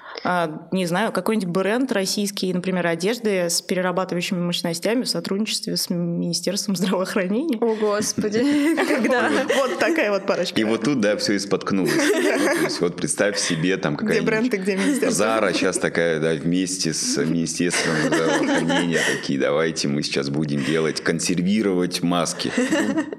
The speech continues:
Speaker 3: Ну, нет.
Speaker 1: В баночке.
Speaker 2: Мне кажется, что еще просто очень мало времени прошло с начала короны, и еще как бы все такие: «Я заболею и умру», и как бы мало кто задумывается о последствиях вообще других,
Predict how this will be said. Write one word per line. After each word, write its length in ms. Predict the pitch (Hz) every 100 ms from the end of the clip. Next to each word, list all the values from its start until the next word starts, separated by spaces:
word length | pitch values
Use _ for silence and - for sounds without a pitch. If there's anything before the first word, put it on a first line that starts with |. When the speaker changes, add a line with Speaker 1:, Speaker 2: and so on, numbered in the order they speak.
| -
Speaker 3:
Ну, 80 | -
нет. 220 | - - 277 240 - - - - - 320 - - - - -
Speaker 1:
В 140 | 185
баночке. 500 | 185 175 180 - - - -
Speaker 2:
Мне 200 | 240 247
кажется, 320 | 285 285 -
что 160 | - 269
еще 220 | 262 269
просто 300 | 262 254 254
очень 200 | 247 247
мало 200 | 247 233
времени 340 | 226 240 220 202
прошло 380 | - - 214
с 120 | 202 202
начала 360 | 202 214 202
короны, 640 | 202 202 196 233 233 202 208
и 260 | 214 208
еще 240 | 208 208 208
как 160 | 208
бы 100 | 202
все 260 | 202 - 214
такие: 580 | 214 202 208 202 190 - -
«Я 400 | 226 214 220 -
заболею 600 | 220 208 208 214 220 214
и 140 | 214
умру», 360 | 208 208 233 220
и 120 | -
как 180 | 208 202
бы 100 | 202
мало 280 | 208 208 208
кто 240 | 202 208
задумывается 760 | 202 202 202 196 196 196 196 147 - -
о 60 | 214
последствиях 840 | 202 - 220 202 202 - 208 202 -
вообще 520 | 208 - 208 202 202 - -
других, 420 | 214 208 214